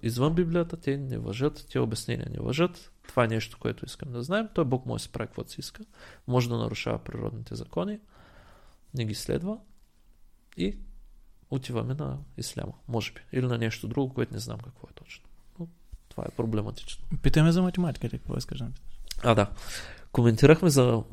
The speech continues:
Speaker 1: математиката, че всъщност, понеже математиката е езика на науката и в математиката има така наречени догми, аксиомите, всъщност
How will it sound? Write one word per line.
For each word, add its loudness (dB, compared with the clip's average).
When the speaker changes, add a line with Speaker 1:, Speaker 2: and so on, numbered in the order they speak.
Speaker 1:
математиката, 4
че 2
всъщност, -4
понеже 6
математиката 4
е 6
езика 0
на -6
науката -2
и 0
в -6
математиката -2
има -2
така -2
наречени -2
догми, 2
аксиомите, -4
всъщност -8